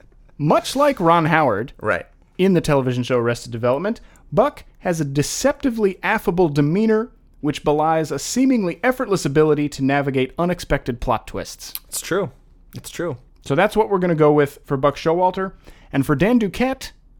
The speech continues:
Speaker 1: I've decided to go, oh.
Speaker 2: I just wanna point out as well that in many of his, uh, his press conferences,
Speaker 1: Mm-hmm.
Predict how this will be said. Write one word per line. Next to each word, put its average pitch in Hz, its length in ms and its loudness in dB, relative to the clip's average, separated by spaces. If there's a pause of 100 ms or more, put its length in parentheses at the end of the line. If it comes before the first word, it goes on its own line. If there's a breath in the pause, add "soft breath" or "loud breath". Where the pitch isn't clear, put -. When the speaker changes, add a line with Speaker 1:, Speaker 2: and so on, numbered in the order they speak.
Speaker 1:
I've 151 160 0
decided 196 440 -4
to 190 80 -4
go, 151 420 2 (360)
oh. 151 200 0 (340)
Speaker 2:
I 135 120 4
just 127 220 2
wanna 117 160 -4
point 120 240 -4
out 101 100 -2
as 92 120 -8
well 98 220 0
that 104 120 -4
in 107 140 -6
many 147 260 -6
of 113 160 -6
his, 98 340 -6
uh, 76 380 -8 (240)
his 107 140 -16
press 120 240 -2
conferences, - 720 -16
Speaker 1:
Mm-hmm. 123 240 0